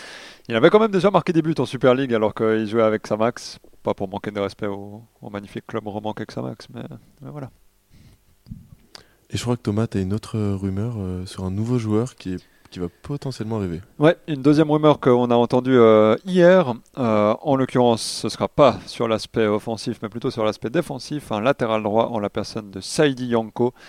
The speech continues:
Speaker 1: Saidi Yanko qui est actuellement au, euh, Bochum, à Bochum en Bundesliga. Il ne joue pas beaucoup, il est plutôt sur le banc, il est prêté par Valladolid, le club,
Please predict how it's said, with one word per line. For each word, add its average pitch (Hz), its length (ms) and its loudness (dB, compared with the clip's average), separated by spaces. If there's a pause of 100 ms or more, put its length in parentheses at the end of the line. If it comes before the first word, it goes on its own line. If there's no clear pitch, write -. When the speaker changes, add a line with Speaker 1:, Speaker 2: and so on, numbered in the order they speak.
(360)
Speaker 1:
Saidi 123 320 2
Yanko 123 340 0
qui 117 140 -2
est 104 60 4
actuellement 117 720 0
au, 110 180 4
euh, 101 420 4
Bochum, 180 440 4
à 127 40 6
Bochum 147 460 2
en 127 100 4
Bundesliga. 135 680 2
Il 131 80 -2
ne 110 100 -2
joue 98 120 -10
pas 156 120 4
beaucoup, 147 360 -2
il 120 100 -4
est 110 60 -4
plutôt 117 180 -12
sur 113 160 -6
le 110 60 -4
banc, 120 220 0
il 101 140 -6
est 98 40 -6
prêté 143 360 2
par 110 180 0
Valladolid, 110 540 -4
le 117 120 -10
club, 113 160 -8